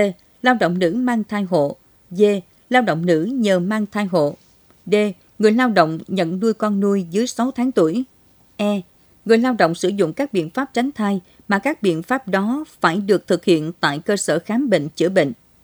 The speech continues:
D. Lao động nam đang tham gia bảo hiểm xã hội bắt buộc, có vợ sinh con, vợ mang thai hộ sinh con.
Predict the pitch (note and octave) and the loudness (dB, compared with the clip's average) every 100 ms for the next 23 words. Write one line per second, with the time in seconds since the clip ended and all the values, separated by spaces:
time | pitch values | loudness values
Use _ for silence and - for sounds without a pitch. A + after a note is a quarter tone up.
0 | _ _ _ F3+ G3+ F#3 _ _ _ - | _ _ _ 0 0 -2 _ _ _ -2
1 | B3+ G#3+ E3+ F3+ A3+ A3+ G3+ - G#3 A3 | 0 2 0 0 0 0 -2 -2 0 0
2 | G#3 G#3+ G3 G3+ G3 F3 F#3+ F3 A3 - | 0 -2 0 0 0 0 0 0 -2 -2
3 | G#3+ E3 - D4 G3+ F3+ - _ _ _ | -2 -2 -2 -4 2 2 2 _ _ _
4 | _ - C4+ - E3 D3+ - A3 G3+ G#3 | _ -2 0 4 2 2 -2 -2 0 0
5 | G3+ F#3 - _ _ - F#3 E3 D#3 - | 0 0 -8 _ _ 2 4 4 2 -2
6 | A3+ A3+ A3 G#3+ F3+ D3 A#2 - G3+ F#3+ | -2 -2 -2 -2 0 -2 -2 -2 -2 2
7 | F#3 | 2